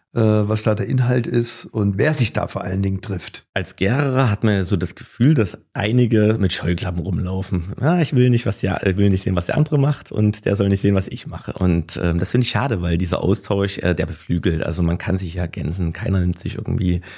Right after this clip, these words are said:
Speaker 2: die Butter vom Brot und, ähm, wir wollen halt Austausch fördern. Deswegen haben wir die Web Developer Group ins Leben gerufen.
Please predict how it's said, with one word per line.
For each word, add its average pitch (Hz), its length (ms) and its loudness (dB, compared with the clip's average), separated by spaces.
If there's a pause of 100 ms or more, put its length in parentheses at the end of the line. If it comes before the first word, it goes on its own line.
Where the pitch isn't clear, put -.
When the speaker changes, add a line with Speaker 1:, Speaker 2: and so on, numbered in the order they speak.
(340)
Speaker 2:
die - 60 -4
Butter 104 220 0
vom 98 200 -2
Brot 101 500 2
und, 90 520 2
ähm, 85 300 2
wir 87 120 4
wollen 85 200 2
halt 87 160 -4
Austausch - 380 -4
fördern. - 320 -4
Deswegen 90 400 -4
haben 85 140 0
wir 85 60 0
die - 160 -4
Web 92 160 -2
Developer 104 460 2
Group - 320 -2
ins 95 200 -2
Leben 104 220 0
gerufen. 98 500 0